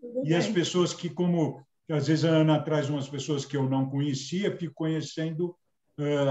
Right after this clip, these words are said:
Speaker 2: aqui, e sempre são maravilhosas, né? Então, é... ah, o mundo tá cheio de luz, gente. Eu quero encerrar hoje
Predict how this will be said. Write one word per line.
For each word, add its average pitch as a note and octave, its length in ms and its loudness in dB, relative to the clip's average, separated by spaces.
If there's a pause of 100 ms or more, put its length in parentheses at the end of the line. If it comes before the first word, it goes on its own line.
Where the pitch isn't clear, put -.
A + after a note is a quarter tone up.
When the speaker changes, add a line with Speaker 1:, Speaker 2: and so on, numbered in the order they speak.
(160)
Speaker 2:
aqui, D#3+ 600 0 (160)
e D#3+ 160 2
sempre F3 380 0
são E3+ 240 0
maravilhosas, D#3 960 -2
né? C#3 220 -6 (360)
Então, D3 840 0 (420)
é... D3 240 2 (440)
ah, F3 280 2
o F#3 120 2
mundo G#3 480 4
tá F3 160 -2
cheio G#3+ 400 2
de D3 160 2
luz, D#3+ 500 4
gente. A#2 400 -8
Eu B2 60 -10
quero F3 200 -4
encerrar B2 580 -2
hoje C#3+ 380 -2